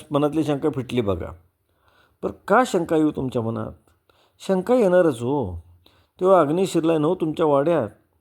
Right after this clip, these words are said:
तेव्हा मनाला काहीतरी चाटून जाते. तुमच्यावर मस्त विश्वास आहे, हाय. त्याच्यावर पाहिजे का नको? तुमच्यावर मस्त विश्वास आहे, त्याच्यावर पाहिजे का नको?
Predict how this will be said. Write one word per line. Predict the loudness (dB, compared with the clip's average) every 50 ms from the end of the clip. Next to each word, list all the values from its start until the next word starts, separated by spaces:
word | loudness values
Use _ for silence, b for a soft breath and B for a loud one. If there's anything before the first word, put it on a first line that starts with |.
| _ _ _ _ _ -4
तेव्हा | -2 0 0
मनाला | 0 0 -2 0 0 0 0
काहीतरी | 0 0 -2 -2 -2 -4 -10 -8
चाटून | -4 -2 -2 -2 0 -2 -4 -4 -2
जाते. | -4 -4 -4 -6 -10 -10 -10 -10 -14 -16 -20 _ _ _ _ _ _ _ _ _ _ _ -6
तुमच्यावर | -4 -4 -2 0 2 2 2 2
मस्त | 2 2 0 2 2
विश्वास | 2 2 2 2 0 -2 -2 -2 -2
आहे, | -4 -4 -4 -4
हाय. | -2 0 0 0 0 -2 -6 -10 -14 _ _ _ _ _ _ _ _ _ _ -4
त्याच्यावर | -4 -2 0 2 2 2 2
पाहिजे | 4 4 4 4 4 2
का | 2 2
नको? | 0 0 0 2 2 2 2 2 -2 -6 -10 _ _ _ _ _ _ _ _ _ _ _ _ _ _ _ _ _ _ _ _ _ _ _ _ _ -6
तुमच्यावर | -6 -4 -4 0 2 2 2 2
मस्त | 0 -2 -2 -4 -4 -4
विश्वास | -2 -2 -2 -2 -4 -4 -4 -4 -6 -8
आहे, | -8 -8 -8 -12 -14 -18 _ _ _ _ _ _ _ -4 -2
त्याच्यावर | -2 0 2 2 2 2
पाहिजे | 2 2 2 2 2 0
का | 0 -2 -2
नको? | -2 -4 -6 -6 -6 -6 -6 -6